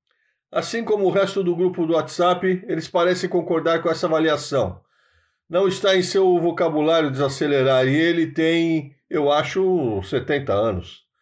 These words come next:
Certa vez ele disse a um repórter que o entrevistava que, com extrema riqueza,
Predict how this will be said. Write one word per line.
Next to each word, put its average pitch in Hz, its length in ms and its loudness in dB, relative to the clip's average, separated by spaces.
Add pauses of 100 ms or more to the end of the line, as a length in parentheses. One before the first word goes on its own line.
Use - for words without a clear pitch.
(840)
Certa 202 360 0
vez 196 320 4
ele 185 220 2
disse 180 320 -4
a 180 60 2
um 170 80 0
repórter 165 640 0
que 160 60 -2
o 156 40 0
entrevistava 151 640 -2
que, 147 460 -2 (580)
com 175 240 0
extrema 208 460 -2
riqueza, 135 880 0